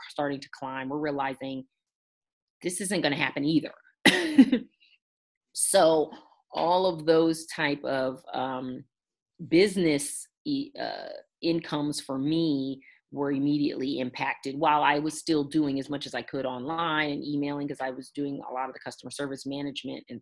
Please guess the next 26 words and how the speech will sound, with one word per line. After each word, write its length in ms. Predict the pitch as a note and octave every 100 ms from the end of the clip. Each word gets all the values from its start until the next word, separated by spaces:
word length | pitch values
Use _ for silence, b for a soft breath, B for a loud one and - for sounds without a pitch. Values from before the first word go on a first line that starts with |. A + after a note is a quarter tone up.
| -
that 180 | C3+ -
stuff 160 | B2+ A#2+
like 140 | A#2 D#3
that 160 | D#3+
for 80 | D3
the 100 | C3
client. 380 | - C3+ B2+ B2
That 160 | E3 - -
still 200 | - C3+
was 120 | B2
happening, 440 | E3+ F3+ - C3 C3
but 120 | B2+
as 120 | -
far 280 | - C#3+ C3+
as 380 | B2+ C3 - -
the 60 | A2+
physical 720 | - D3+ D#3 C#3+ C#3 C3 - b b b b _ _ -
work 440 | C3 C#3+ D3 D3 -
that 160 | C3
normally 600 | C#3 C#3 C#3+ C#3+ C#3 C#3 C#3
would 160 | C#3+
come, 460 | - C#3 C3+ C3+ C#3 b b b _ B2+
that 320 | B2+ B2 C#3
was, 460 | C#3+ C#3 C3 - - _ -
you 140 | B2+ C3
know 240 | C3+ -